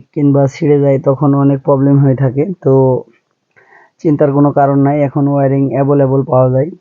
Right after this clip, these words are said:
তো আপনাদের মাঝে আরও একটি গাড়ি দেখাবো ডিসকভার টোয়েন্টি ফাইভ এর। তো এই মডেলটারও প্রাইস একবারে সীমিত। আর আরও একটা প্রবলেম যে এগুলা যখন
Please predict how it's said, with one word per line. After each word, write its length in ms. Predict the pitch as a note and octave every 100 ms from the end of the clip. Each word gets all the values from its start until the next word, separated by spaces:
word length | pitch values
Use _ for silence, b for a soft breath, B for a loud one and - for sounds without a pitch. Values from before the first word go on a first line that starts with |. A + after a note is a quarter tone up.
| _
তো 120 | - B2+ B2+ B2+ B2+ - _ _ _ -
আপনাদের 340 | - D#3 D#3
মাঝে 220 | D3+ C#3 C#3 C3
আরও 120 | D3
একটি 220 | D#3 - D3 C3+
গাড়ি 180 | C#3 C#3 C3+
দেখাবো 320 | C#3 D3 B2+ D#3 - _ _ _ _ _ _ _ _ -
ডিসকভার 480 | C#3+ D3+ - C#3 C3+
টোয়েন্টি 320 | D#3 D3+ C#3+
ফাইভ 220 | C#3+ C3+ B2+
এর। 120 | C#3 _ b b b b b b b _ _
তো 120 | - D3 C#3 C3+ - - _ _ _ _ _ _ _ _
এই 140 | D#3+ D#3+
মডেলটারও 640 | D#3 D3+ D#3 D3 D3+ D3+ D3
প্রাইস 300 | C#3+ C#3+ C3 - - _ _ - D#3
একবারে 420 | D3 D3 D#3+ D#3+ E3
সীমিত। 420 | - C#3+ C#3 C3 C#3+ E3+ C3+
আর 340 | C3+ C3+ C3 C3
আরও 140 | C#3
একটা 160 | C#3+ D3+
প্রবলেম 380 | C#3 C#3+ C3+ C#3+ C#3+
যে 180 | C3+ C#3 C3+ -
এগুলা 260 | C3+ C#3+ C3+
যখন 260 | C#3+ C#3+